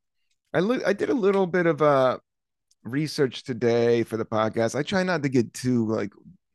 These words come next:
cannabis nerdy, but it is a part of society. And I do think, like, with all the massive changes that are ha-, is happening,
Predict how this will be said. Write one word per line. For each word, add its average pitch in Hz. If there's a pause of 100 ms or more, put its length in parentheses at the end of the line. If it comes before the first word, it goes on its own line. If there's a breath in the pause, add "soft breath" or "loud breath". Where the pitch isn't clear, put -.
(380 soft breath)
cannabis 120
nerdy, 113
but 113
it 120
is 190
a 131
part 139
of 123
society. 117 (440 soft breath)
And 143
I 147
do 190
think, 190
like, 139 (1120)
with 127
all 143
the 151
massive 143
changes 127
that 110
are 101
ha-, 110
is 107
happening, 101